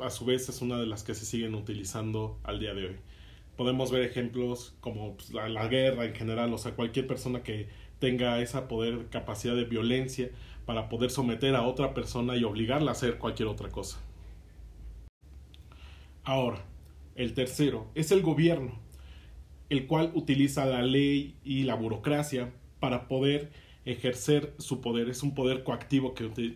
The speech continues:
que tiene el Estado y de esta manera obliga a sus subyugados a seguir las normas que él crea.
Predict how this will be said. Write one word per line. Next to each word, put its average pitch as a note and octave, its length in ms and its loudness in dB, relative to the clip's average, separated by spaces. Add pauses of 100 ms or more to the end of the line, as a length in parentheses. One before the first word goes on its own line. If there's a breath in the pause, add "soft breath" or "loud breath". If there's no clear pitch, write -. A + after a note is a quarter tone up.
que B2 100 0
tiene B2+ 200 2
el A#2 80 4
Estado B2 500 0 (360 loud breath)
y B2 100 2
de C3+ 100 6
esta C#3 180 4
manera C#3+ 560 4 (220 loud breath)
obliga D3+ 640 8
a A#2+ 60 -2
sus B2+ 240 -4
subyugados C#3 1500 0
a F#3 320 4
seguir D3 320 6
las C3 200 4
normas D#3 440 6
que B2+ 160 2
él B2 100 2
crea. C3 340 0